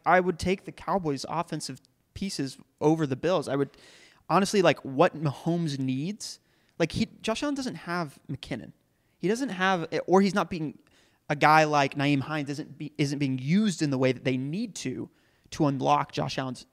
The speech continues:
complete potential as an offensive quarterback who can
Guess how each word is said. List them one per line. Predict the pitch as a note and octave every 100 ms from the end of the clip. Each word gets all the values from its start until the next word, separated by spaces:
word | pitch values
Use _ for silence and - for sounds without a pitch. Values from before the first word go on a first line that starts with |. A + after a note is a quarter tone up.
| _
complete | - C3+ - - F#3 -
potential | - - C#3+ C3+ B2+ B2+
as | C3+ C3
an | C3
offensive | C3 - B2+ - -
quarterback | C3 C3 C3+ C3+ - - - -
who |
can | - G#3